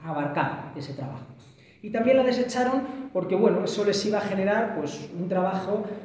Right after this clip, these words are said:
pues, más de gestión interna más complicado, con más dificultad para mantener sus mecanismos de democracia interna, y bueno, ese, ese,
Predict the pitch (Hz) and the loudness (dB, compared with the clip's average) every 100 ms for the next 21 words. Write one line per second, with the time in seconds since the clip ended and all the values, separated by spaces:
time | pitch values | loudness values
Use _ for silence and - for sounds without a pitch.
0 | - - 139 143 170 175 185 180 - 185 | -16 -10 -8 -2 0 2 2 0 0 2
1 | 175 160 170 170 156 - 147 139 139 214 | 2 4 2 2 0 -2 -4 -4 -2 2
2 | 220 196 196 196 170 170 165 - - 151 | 2 4 2 2 0 0 -2 -4 -6 -4
3 | 165 160 156 151 151 151 - 165 151 156 | -2 -2 -2 -4 -6 -12 -10 -6 -4 -2
4 | 160 - 151 156 151 151 156 147 143 143 | -2 -4 -4 -2 -2 0 -2 -2 -2 0
5 | 143 139 143 135 240 247 226 202 214 202 | -2 -2 -4 0 4 4 4 2 0 0
6 | - - - 175 175 - - 240 | -8 -10 -4 0 2 0 -2 -4